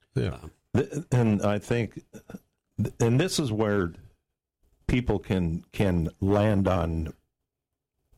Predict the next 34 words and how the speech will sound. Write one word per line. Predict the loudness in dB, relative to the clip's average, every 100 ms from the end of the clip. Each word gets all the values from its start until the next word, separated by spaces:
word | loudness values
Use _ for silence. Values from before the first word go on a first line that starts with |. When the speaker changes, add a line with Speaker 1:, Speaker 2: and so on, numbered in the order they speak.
| _ _ _
Speaker 3:
both | 0 0
sides | 0 -2 -2 -6
of | -8
the | -6
issue | -6 -6
too, | -6 -2 -2
because | -2 0 -2 -2
if | -4
you | -2
take | 0 -2 -4
a | -6
scripture | -2 -2 -2 -4 -6 -8 -12 _ _ _ _ _ _ _ _
like, | 0 2 0 -4 -4
um, | 0 0 0 -2 -6 -12 _ _ _ _ _ _ _ _ _ _ _ _ _ _ _ _ _ -6
I |
just | -4 0
had | 0 0
it, | -2
had | -2 -2
it | -2
in | -6
mind | -2 0 0
just | -2 -2
a |
little | -2 0
while | 0 0
ago | 0 -2
when, | 0 -2 0
when | 0 0
we | 0
were | -2
talking. | 0 0 0 -2 -4 -4 -12 -20 -6
Um, | -2 -2 -2 -4 -6 _
Speaker 1:
Well, | 0 0